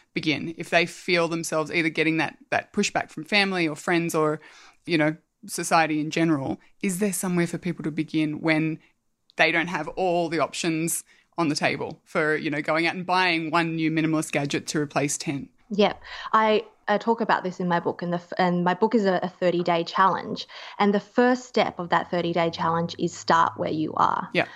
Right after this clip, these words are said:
Speaker 2: So you don't need to buy fancy gadgets. You don't need to go out and replace all your disposables with reusables. It's just acknowledging that I'm in the mindset of starting, and it could be something small.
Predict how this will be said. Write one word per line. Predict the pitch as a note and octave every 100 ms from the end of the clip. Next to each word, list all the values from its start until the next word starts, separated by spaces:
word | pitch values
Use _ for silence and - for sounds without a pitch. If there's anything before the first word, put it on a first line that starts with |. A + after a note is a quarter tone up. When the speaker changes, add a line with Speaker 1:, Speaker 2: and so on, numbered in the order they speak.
| - - -
Speaker 2:
So | - G3+ F#3+
you | G3 G3+
don't | A#3+ A#3+ B3
need | B3+
to | B3
buy | A#3 G#3+
fancy | G#3+ G3 F#3 - F#3+
gadgets. | F3 F3 F3+ - -
You | F3+
don't | E3+ F#3+ G#3+
need | G#3+ G#3+
to | G#3+
go | G3+ F#3 F3+
out | F3 F3 D#3+ -
and | F#3 F3+ F3 F3 F3 F3 F3+
replace | F#3+ - G3+ G3 -
all | F#3 F#3
your | F3+ F3+ E3+ E3+
disposables | F3+ - F3+ F3 E3+ F3 E3+ E3 E3 - - -
with | F#3 F3+
reusables. | F3 E3+ E3+ E3 E3+ - - F3 - - - - -
It's | G#3 G3+ -
just | B3 A#3+
acknowledging | B3 A3 G#3 A#3 A#3 A#3 A3 G3+
that | F#3 F#3 - _ _ _ -
I'm | F#3 G3+
in | G3
the | F#3
mindset | F3+ F3+ F#3+ - G#3 -
of | E3+
starting, | - E3+ - - - E3 _ -
and | G#3+ A3+
it | A3+
could | B3+
be | C4
something | A#3 G#3 G3 F#3
small. | F3+ G#3 F3+ -